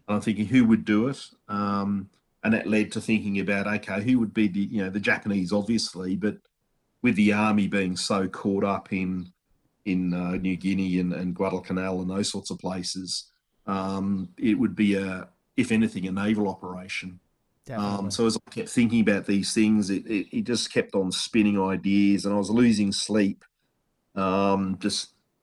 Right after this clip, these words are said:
Speaker 1: thinking about everything, and sort of the ideas just wouldn't ro-, roll away. And then I thought the only way that it was gonna, um, <laughs> the only way that was gonna stop is if I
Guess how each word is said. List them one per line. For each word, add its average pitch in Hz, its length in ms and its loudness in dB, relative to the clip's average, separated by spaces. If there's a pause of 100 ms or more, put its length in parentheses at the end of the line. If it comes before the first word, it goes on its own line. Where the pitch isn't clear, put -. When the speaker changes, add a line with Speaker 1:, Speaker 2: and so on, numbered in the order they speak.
(520)
Speaker 1:
thinking 110 360 2
about 101 460 -2 (140)
everything, 104 480 0
and 98 100 -2
sort 101 120 -4
of 87 140 -10 (100)
the 113 180 4
ideas 117 360 4
just - 220 -8
wouldn't 92 240 -4
ro-, 104 180 -2 (140)
roll 95 400 0
away. 101 420 0
And 101 120 0
then 104 280 -4 (580)
I 107 60 -4
thought - 160 2
the 113 120 2
only 110 140 4
way 98 200 2
that 87 180 -4
it 95 80 -2
was 92 140 -4
gonna, 95 540 0
um, 92 420 -4 (380)
<laughs> - 380 -20
the 175 140 -4 (800)
only 135 140 2
way 107 140 2
that 110 180 2
was 110 100 -2
gonna 107 180 0
stop - 300 -4
is 107 120 2
if 107 180 -4
I - 160 -8